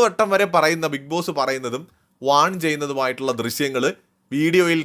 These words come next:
കോർത്തിണക്കിക്കൊണ്ട് ലാലേട്ടൻ കാണിച്ചു കൊടുത്തപ്പോൾ ജാസ്മിൻ്റെ ഒരു എട്ട് പത്ത് കിളി പറന്നു പോകുന്നത് ഞാൻ കണ്ടു. നിങ്ങൾ കണ്ടോ? ഓക്കെ, കണ്ടവർ കമന്റ് ചെയ്തോളൂ. So, ജാസ്മിൻ്റെയും കിളി പറന്നു, നമ്മുടെ ജിൻഡോയുടെയും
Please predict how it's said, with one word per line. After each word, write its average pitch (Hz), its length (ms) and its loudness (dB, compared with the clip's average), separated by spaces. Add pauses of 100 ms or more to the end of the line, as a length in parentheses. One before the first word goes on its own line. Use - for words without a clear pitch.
(140)
കോർത്തിണക്കിക്കൊണ്ട് 151 840 0
ലാലേട്ടൻ 131 420 -2
കാണിച്ചു 123 340 -2
കൊടുത്തപ്പോൾ 117 460 -6 (440)
ജാസ്മിൻ്റെ 147 480 -2
ഒരു 139 60 0
എട്ട് 139 260 -4
പത്ത് 220 340 -2
കിളി 147 140 -2
പറന്നു 135 300 0
പോകുന്നത് 123 260 -2
ഞാൻ 117 120 -4
കണ്ടു. 101 340 -6
നിങ്ങൾ 147 260 -8
കണ്ടോ? 87 200 -8 (420)
ഓക്കെ, 98 200 -10
കണ്ടവർ 139 380 0
കമന്റ് 107 220 -2
ചെയ്തോളൂ. 90 260 -4 (580)
So, 202 80 2 (180)
ജാസ്മിൻ്റെയും 208 640 2
കിളി 180 200 2
പറന്നു, 160 400 0 (120)
നമ്മുടെ 143 220 0
ജിൻഡോയുടെയും 147 680 0